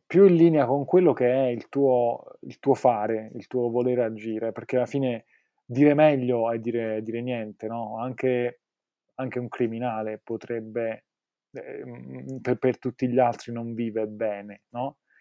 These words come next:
Ma per lui paga-, magari il suo scopo di vita è tut-, del tutto diverso da quello che vogliamo noi, e anche lui si porta de-, de-, dentro di sé degli, dei bagagli di conoscenza e di esperienza che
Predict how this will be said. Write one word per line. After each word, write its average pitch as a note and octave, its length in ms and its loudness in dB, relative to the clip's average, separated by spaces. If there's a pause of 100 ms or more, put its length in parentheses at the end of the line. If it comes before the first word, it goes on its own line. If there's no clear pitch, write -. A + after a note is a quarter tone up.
(160)
Ma B2 100 -4
per A2+ 220 -2
lui A#2+ 420 0
paga-, A#2 240 -6
magari A#2+ 480 -6 (840)
il D3+ 200 -10
suo - 140 -2
scopo B2+ 380 0
di A#2+ 80 -4
vita A#2+ 280 -2
è A2+ 80 -4
tut-, B2 180 -12 (240)
del B2+ 480 -6
tutto - 200 -2
diverso C#3 420 4
da A2+ 60 -2
quello A#2+ 180 -2
che A#2 100 -2
vogliamo A#2 440 -4
noi, A#2 340 -6 (920)
e D3+ 60 4
anche D3+ 220 6
lui F3 140 10
si B2+ 140 0
porta B2+ 340 4
de-, A#2+ 100 0 (160)
de-, C3 240 0
dentro B2 300 -2
di E3+ 60 4
sé C3+ 180 0
degli, A2+ 600 -4 (920)
dei A#2+ 180 -2
bagagli B2 460 4
di A2 80 -6
conoscenza A#2 600 -6
e A#2 40 -10
di A#2 80 -4
esperienza A#2 600 -2
che A#2+ 320 -8